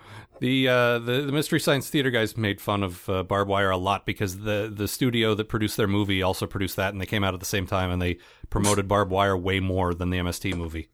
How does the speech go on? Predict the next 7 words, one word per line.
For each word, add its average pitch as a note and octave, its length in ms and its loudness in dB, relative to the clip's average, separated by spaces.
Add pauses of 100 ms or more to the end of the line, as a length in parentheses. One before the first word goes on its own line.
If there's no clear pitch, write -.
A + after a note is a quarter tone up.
(120)
<laughs> D#3+ 80 -8 (840)
And G#2+ 140 -2
so A#2+ 140 0
they A2+ 100 2
really G2+ 280 0
hated E2+ 360 -6
it. - 260 -2